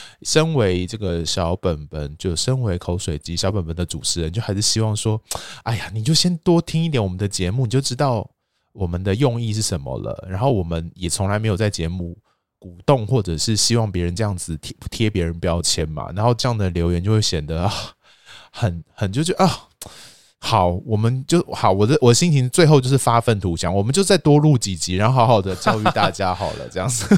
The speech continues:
Speaker 2: 我只是觉得，就是，就是大家，因为我们不是只有一次遇到这种事情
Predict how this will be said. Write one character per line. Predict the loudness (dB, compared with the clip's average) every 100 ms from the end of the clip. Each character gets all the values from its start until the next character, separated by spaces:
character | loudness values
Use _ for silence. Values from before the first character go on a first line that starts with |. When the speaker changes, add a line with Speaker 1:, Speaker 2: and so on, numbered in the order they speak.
| 6 6
Speaker 2:
我 | 4
只 | 4
是 | 0
觉 | 4 4 4
得， | _ _ _ -6
就 | -4
是， | -2 0 0 0 -4 -8 _ _ -18 -12 -10 -10 -12 -14 -20 _ _ _ _ _ _ _ _ -6
就 | -4 -2
是 | 0 2
大 | 4 4
家， | 4 4 4 2 -2 -10 -20 _ _ _ _ _
因 | -4 4
为 |
我 | 4
们 | 4 -2
不 | -4
是 | -4 0
只 | 2
有 |
一 | 2 0
次 | -6
遇 | -4
到 | -2 -2
这 |
种 | -2 -4
事 | -6 -8 -10
情 | -10